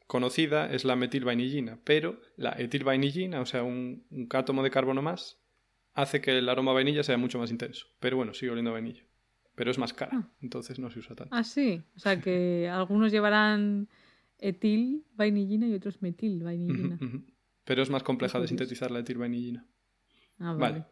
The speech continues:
Speaker 1: Entonces ahora podemos ir un poco a grupos funcionales, ¿vale? Los grupos funcionales, pues, son como los alcoholes, las cetonas,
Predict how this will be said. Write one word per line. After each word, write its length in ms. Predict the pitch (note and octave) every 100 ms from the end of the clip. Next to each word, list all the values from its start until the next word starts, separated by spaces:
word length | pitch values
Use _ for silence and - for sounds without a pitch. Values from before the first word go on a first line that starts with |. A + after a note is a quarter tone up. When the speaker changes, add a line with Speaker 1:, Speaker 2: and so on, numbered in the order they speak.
| _ - _
Speaker 1:
Entonces 320 | C3+ D#3 E3
ahora 180 | D#3+ D#3+
podemos 380 | D#3 D3 D3 D3
ir 180 | D#3 D3
un 100 | D3
poco 300 | D3+ D3+ C3+
a 80 | C3
grupos 460 | D3 D3 C#3 C3
funcionales, 540 | C3 A#2 B2 A#2+ A2+ A#2+
¿vale? 180 | C3+
Los 140 | A2 A2
grupos 240 | B2+ C3
funcionales, 480 | - A#2+ B2+ C#3 C#3+
pues, 180 | - A2+
son 240 | B2 A#2
como 200 | A2+ A2
los 160 | A2 A2+
alcoholes, 580 | A2 - D3+ D3+ C#3+ C3+
las 160 | A#2
cetonas, 880 | - A2+ D3+ D#3+ D#3 D3 C#3 C#3 -